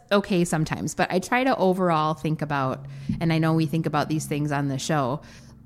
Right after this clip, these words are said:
does it either educate, give important information,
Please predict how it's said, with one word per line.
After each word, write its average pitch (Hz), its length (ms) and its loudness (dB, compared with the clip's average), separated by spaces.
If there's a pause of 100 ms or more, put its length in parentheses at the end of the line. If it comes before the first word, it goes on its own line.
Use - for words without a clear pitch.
(580)
does 214 200 6
it 208 220 4
either 202 360 2
educate, 294 640 -2 (360)
give 226 220 6
important 247 340 2
information, 175 800 2